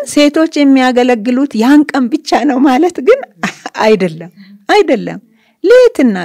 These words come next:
ቀን ሃያ አራት ሰዓት ያገለግላሉ። በእውነት ሁልጊዜ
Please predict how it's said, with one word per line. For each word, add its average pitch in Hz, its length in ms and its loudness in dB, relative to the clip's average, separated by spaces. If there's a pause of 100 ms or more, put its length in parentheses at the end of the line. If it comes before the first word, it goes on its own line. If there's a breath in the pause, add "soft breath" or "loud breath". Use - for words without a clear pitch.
ቀን 170 180 -10 (160)
ሃያ 381 240 -2
አራት 339 240 -2
ሰዓት 220 260 -6
ያገለግላሉ። 160 800 -8
በእውነት 165 420 -12 (560 soft breath)
ሁልጊዜ 311 360 -2